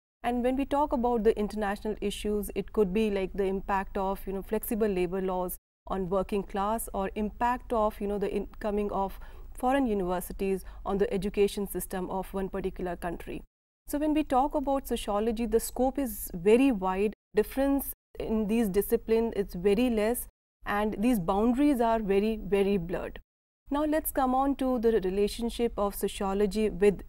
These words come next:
economics. Now let's understand what exactly is economics. Economics is the study of production, distribution and exchange of goods and services. And how economics is related to sociology, this is a very important thing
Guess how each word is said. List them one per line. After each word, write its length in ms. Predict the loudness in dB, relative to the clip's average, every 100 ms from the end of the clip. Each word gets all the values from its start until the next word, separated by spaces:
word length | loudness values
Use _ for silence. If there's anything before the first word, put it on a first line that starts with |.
| -6
economics. 720 | -4 -2 -4 -4 -6 -6 -8 -8 _ _ _ _ _ -4
Now 100 | 2
let's 240 | 2 2 0
understand 640 | 2 0 0 0 0 2
what 120 | 2
exactly 540 | 2 0 0 0 2 4
is 180 | 4
economics. 640 | 2 -2 -4 -2 -4 -6 -8
Economics 580 | -8 -2 0 2 0 0
is 120 | -2
the 100 | -2
study 440 | -2 -2 0 0 2
of 240 | 0 -2
production, 680 | -4 -2 -2 -4 -6 -4 -4
distribution 800 | -4 -4 -2 0 0 0 0 -2 -2
and 120 | -4
exchange 560 | -4 -6 -4 0 0 2
of 180 | 0 -2 -2
goods 240 | 0 2
and 180 | 0 0
services. 640 | -2 -6 -6 -10 -10 -12 -16 -20 _ _ -16
And 200 | -10 -10
how 280 | -4 0 0 0
economics 640 | -4 -4 -2 0 0 -2
is 180 | -4 0
related 420 | 2 2 2 -2
to 100 | -2
sociology, 640 | -2 -2 -2 -2 -2 -2 -2
this 200 | -2 0
is 160 | 0 -2
a 80 | -2
very 320 | 2 2 2
important 560 | -2 -2 -4 -2 -4
thing 200 | -2 -4